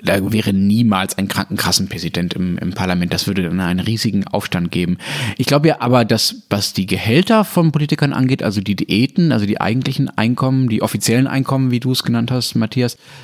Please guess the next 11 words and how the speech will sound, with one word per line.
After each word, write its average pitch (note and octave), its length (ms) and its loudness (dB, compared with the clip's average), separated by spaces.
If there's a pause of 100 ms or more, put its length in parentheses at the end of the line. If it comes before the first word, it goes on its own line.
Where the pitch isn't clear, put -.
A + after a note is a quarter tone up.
(200)
dass - 140 -2
sich B2 120 -2
viele D#3 220 4
in B2 260 2
Deutschland C3+ 340 4
zumindest C#3+ 320 4
vor - 140 0
allen B2+ 120 4
Dingen C#3 280 2
darüber B2 300 2
aufregen, B2+ 760 0